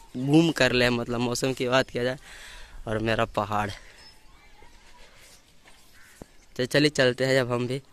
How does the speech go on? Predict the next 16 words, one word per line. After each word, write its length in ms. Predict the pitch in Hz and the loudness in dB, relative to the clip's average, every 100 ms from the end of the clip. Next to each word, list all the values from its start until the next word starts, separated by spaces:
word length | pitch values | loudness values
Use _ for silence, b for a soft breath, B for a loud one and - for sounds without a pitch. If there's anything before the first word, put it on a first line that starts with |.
| _ - - - b b b b b b b b - - _ - - - - - | _ -20 -20 -20 b b b b b b b b -20 -20 _ -20 -18 -18 -18 -12
जी, 160 | 143 175 | 2 8
आप 200 | 190 190 | 8 10
लोग 160 | 196 190 | 10 12
ये 140 | 190 | 12
देख 380 | - 156 180 175 | 8 8 8 10
रहे 160 | 151 | 6
हैं 260 | 151 160 190 | 6 6 6
हरा 240 | 151 147 | 6 6
हरा 120 | 151 151 | 6 4
सा 140 | 151 | 2
पौधा, 380 | - 147 147 151 | 2 4 6 6
ये 320 | 147 151 170 | 8 8 8
पारस 680 | 165 - - 131 143 156 - | 6 -4 4 6 6 6 4
का 140 | 143 | 2
पेड़ 280 | 135 143 139 | 2 4 6
हुआ। 280 | 143 151 | 6 4